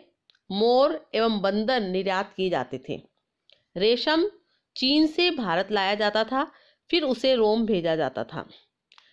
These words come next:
अरिकमेडु व दक्षिण भारत से प्राप्त हुए शराब के दो हत्थे वाले कलश और मिट्टी के कुछ बर्तन ये स्पष्ट करते हैं कि ये वस्तुएं भारत रोम से आयात करता था, यानी भारत में ये चीज़ें हमारे निर्मित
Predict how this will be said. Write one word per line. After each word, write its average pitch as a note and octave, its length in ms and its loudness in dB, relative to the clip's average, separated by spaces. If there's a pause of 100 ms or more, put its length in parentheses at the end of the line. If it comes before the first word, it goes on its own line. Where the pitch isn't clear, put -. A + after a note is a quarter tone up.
(160)
अरिकमेडु D4 800 0 (280)
व F#3+ 80 0
दक्षिण A3 420 -2
भारत C#4+ 260 0
से C#4+ 160 -4
प्राप्त A#3+ 460 -4
हुए C4+ 380 -4 (360)
शराब G#3+ 480 -4
के C#4+ 100 -2
दो A#3 300 0
हत्थे D#4 380 -2
वाले A3 240 0
कलश A3+ 520 -4 (340)
और F#3+ 120 -2
मिट्टी A3+ 340 -2
के E4 140 -2
कुछ D#4 220 -4
बर्तन A#3+ 460 -2
ये C4 580 -4
स्पष्ट D#4+ 460 -4
करते G3 280 -4
हैं G3+ 360 -2 (640)
कि C#4+ 60 -2
ये C#4 240 0
वस्तुएं C4+ 640 -2
भारत G3 540 -2 (560)
रोम B3 300 4
से F4 220 0
आयात F#3+ 460 0
करता D3+ 320 -4
था, C#3+ 260 -8
यानी G3 220 -2
भारत G3+ 380 -2
में C4+ 100 0
ये C4 100 0
चीज़ें G#3+ 260 -4
हमारे F#3+ 640 -2
निर्मित F#3+ 420 -2